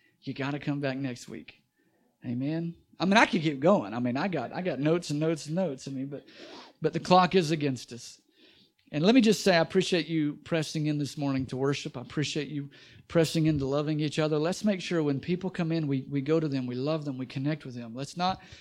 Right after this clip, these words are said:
we, we don't, we won't wanna be cliquish where it's just Charlotte just comes in and just talks to Heather. And thank God Charlotte and Heather talk. And I guess y'all like each other. You're kidding, sitting kinda far away. I mean, I guess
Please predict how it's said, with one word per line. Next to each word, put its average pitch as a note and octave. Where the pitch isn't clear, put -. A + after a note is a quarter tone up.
we, D#3
we E3+
don't, F3+
we E3
won't F3+
wanna E3+
be E3
cliquish E3
where C#3+
it's C3+
just D#3+
Charlotte F3
just E3
comes D#3
in D#3+
and D#3
just D3+
talks E3
to D#3
Heather. D#3
And C3+
thank F#3
God F3+
Charlotte E3+
and D#3
Heather D#3+
talk. F3+
And C#3
I E3
guess G#3
y'all D#3+
like D3+
each E3
other. D#3+
You're F3
kidding, F#3+
sitting F3+
kinda F3
far F#3
away. F#3+
I E3
mean, F3
I E3+
guess E3+